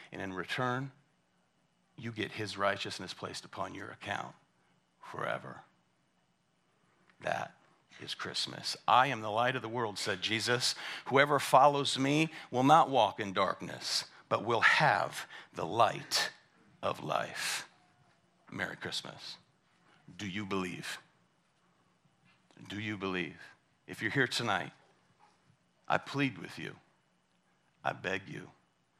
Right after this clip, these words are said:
don't let this message slip through your ears.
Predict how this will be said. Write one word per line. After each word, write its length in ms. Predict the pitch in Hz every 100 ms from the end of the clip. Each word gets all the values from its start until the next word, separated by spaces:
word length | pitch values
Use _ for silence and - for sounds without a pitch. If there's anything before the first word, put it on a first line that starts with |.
| _ _ _ - 92
don't 360 | 110 107 110 - _ _
let 440 | - 90 98 95 - - _ -
this 400 | 92 92 - - - -
message 720 | 85 90 - 87 95 - -
slip 540 | - - 92 80 - - _ _
through 460 | - 101 95 82 - _ -
your 420 | 76 - - - _ -
ears. 540 | - - - -